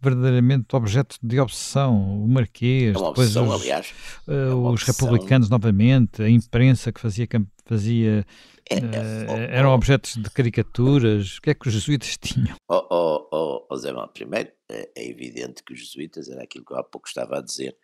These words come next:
Speaker 2: Os jesuítas é uma ordem muito especial, é uma ordem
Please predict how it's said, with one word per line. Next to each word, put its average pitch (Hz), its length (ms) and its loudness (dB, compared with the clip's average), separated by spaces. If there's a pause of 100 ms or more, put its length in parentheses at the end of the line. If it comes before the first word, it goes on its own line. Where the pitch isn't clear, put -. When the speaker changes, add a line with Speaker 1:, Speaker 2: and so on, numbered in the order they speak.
(380)
Speaker 2:
Os - 140 -16
jesuítas 65 500 -10
é 69 100 -6
uma 73 220 -4
ordem 57 380 -4
muito 71 260 -14
especial, - 480 -12 (100)
é 69 60 -10
uma 60 160 -14
ordem 57 440 -10